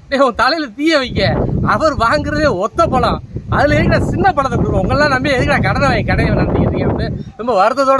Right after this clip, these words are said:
சொன்னாரு. இது ஏன் அப்படி சொல்றேன், நான் இன்னைக்கு இருக்க ஜெனரேஷன் அப்படிதான் இருக்காங்க. ஒரு பலசர கடையில போய் அன்னைக்கு முட்டை வாங்க போனா, "பத்து முட்டை கட்டுப்பா" அப்படின்னு. நான் மொபைல் நோண்டிட்டு, அறுபது ரூபா அப்படின்றான். ஏன்னா இப்படிதான் இருக்காங்க ஃபுல்லா.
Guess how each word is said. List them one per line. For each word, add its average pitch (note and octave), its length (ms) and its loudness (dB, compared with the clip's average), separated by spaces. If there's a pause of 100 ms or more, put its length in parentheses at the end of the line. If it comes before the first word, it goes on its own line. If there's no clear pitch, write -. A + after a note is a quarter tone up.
சொன்னாரு. D3+ 320 -4 (560)
இது G#3 360 0
ஏன் C#4+ 120 2
அப்படி C#4+ 200 0
சொல்றேன், A3+ 240 -4
நான் G#3+ 140 2
இன்னைக்கு A3 240 -4
இருக்க C#4+ 260 -2
ஜெனரேஷன் D#4+ 540 0
அப்படிதான் B3 200 -2
இருக்காங்க. F3+ 440 -2 (380)
ஒரு G#3+ 200 0 (300)
பலசர C#4+ 280 2
கடையில B3 180 -2
போய் - 80 2
அன்னைக்கு A3+ 220 -2
முட்டை - 240 2
வாங்க A3 140 2
போனா, F3+ 300 0
"பத்து G3+ 240 -2
முட்டை C4 200 0
கட்டுப்பா" G#3 280 -2
அப்படின்னு. E3 100 -6
நான் G3 200 0
மொபைல் B3 300 0
நோண்டிட்டு, A#3+ 360 0 (260)
அறுபது D4 260 2
ரூபா C#4 180 2 (240)
அப்படின்றான். E3+ 460 -6 (500)
ஏன்னா C4+ 400 2
இப்படிதான் G4 380 0
இருக்காங்க E4 160 2
ஃபுல்லா. A#3+ 560 -2